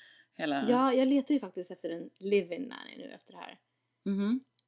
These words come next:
Speaker 2: Eh, nu ska vi köra night nurse, men, ah, jag har fått,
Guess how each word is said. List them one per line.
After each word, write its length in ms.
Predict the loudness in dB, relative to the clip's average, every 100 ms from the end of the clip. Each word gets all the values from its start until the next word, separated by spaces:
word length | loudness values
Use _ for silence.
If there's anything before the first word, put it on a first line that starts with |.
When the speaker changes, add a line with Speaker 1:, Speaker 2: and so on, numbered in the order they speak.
| -6
Speaker 2:
Eh, 320 | -4 -2 -4 0
nu 160 | 2 2
ska 160 | -2
vi 40 | -2
köra 200 | -2 0
night 300 | 0 -2 -4
nurse, 320 | -8 -8 -6
men, 340 | -6 -6 -8 -12 -18 _ _ _ _ _ _ _ _ _ _ -20
ah, 60 | -20 -20 _
jag 120 | -6
har 120 | -4
fått, 220 | -4 -8